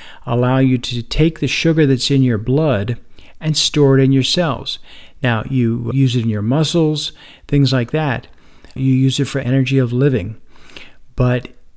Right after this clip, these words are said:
insulin resistance is when you don't have the ability anymore to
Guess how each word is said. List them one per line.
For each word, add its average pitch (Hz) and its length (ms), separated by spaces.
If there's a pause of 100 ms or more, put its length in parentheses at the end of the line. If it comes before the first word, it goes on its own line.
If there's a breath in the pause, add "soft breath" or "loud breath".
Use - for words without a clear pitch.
(520)
insulin 175 520
resistance 123 800
is 139 260
when 139 580 (520 soft breath)
you 135 400
don't 180 380
have 165 640 (640 soft breath)
the 135 160
ability 139 640
anymore 120 720 (480 soft breath)
to 131 560